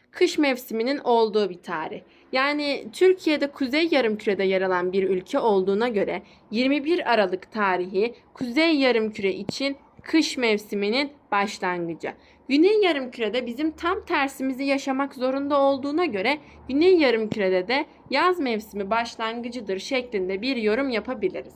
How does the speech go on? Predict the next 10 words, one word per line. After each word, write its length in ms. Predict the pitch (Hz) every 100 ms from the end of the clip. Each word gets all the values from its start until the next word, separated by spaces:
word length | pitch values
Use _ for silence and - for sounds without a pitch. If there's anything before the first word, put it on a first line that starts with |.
| - - - - - -
İkinci 420 | 330 392 392 392
maddemize 580 | 349 302 302 285 269 220
bakıyoruz 560 | 180 - 175 170 165
hemen. 320 | 170 170 208 269 - -
Kuzey 380 | - 294 370 392
Yarımküre'de 840 | 339 302 285 - 269 254 285 311 - -
en 240 | 269 320 -
uzun 380 | 233 208 262
gece. 340 | 220 190 185 135 - - - -
Yani 260 | 240 262